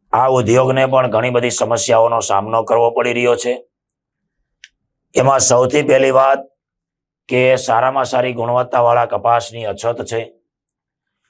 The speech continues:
જૂનવાણી યંત્રોનો ઉપયોગ થાય છે. નવી ટેકનોલોજી એ માલિકો ખરીદી શકતા નથી અને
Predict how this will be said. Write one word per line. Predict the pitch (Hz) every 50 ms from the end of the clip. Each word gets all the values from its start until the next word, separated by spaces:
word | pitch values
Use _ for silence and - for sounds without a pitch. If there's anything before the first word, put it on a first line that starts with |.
| _ _ _ _ - 87 85
જૂનવાણી | 101 113 120 123 123 123 123 123 120 117 110
યંત્રોનો | 110 110 110 120 120 120 117 110
ઉપયોગ | 101 98 110 110 117 110 101
થાય | 117 113 113 113 110
છે. | - 113 113 113 110 - - _ _ _ _ _ _ _ _ _ _ _ _ _ _ _ _ _ _ _ _ _ _ _ _ _ _ _ _ _ _ -
નવી | 101 110 113 123 127
ટેકનોલોજી | 123 127 117 113 110 120 123 123 120 117 113 117 117 107 98 95 - - _ _ _ _ _ _ _ _ _ _ _ _ -
એ | 110 110
માલિકો | 107 104 107 110 117 123 - - 123 113 107
ખરીદી | - 104 101 107 107 120 117
શકતા | - - 113 101 - - 120 120
નથી | 120 117 98 117 113 117 113 - _ _ _ _ _ _ _ _ _ _ _ _ _ _ _ _ -
અને | - 120 131 135 139 139 135 135 127 127 -